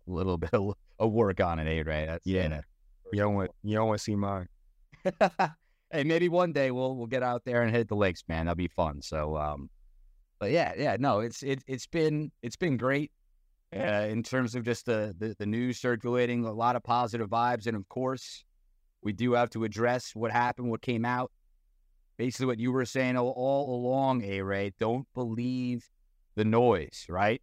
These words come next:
Speaker 1: Don't, don't
Speaker 2: Yeah.
Speaker 1: believe this, this false narrative that was being pushed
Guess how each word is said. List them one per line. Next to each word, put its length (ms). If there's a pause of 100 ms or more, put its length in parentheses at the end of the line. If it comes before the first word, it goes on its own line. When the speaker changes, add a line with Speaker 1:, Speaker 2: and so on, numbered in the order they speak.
Speaker 1:
Don't, 260 (120)
don't 240
Speaker 2:
Yeah. 100
Speaker 1:
believe 160
this, 300 (240)
this 160
false 360
narrative 500
that 140
was 140
being 320
pushed 360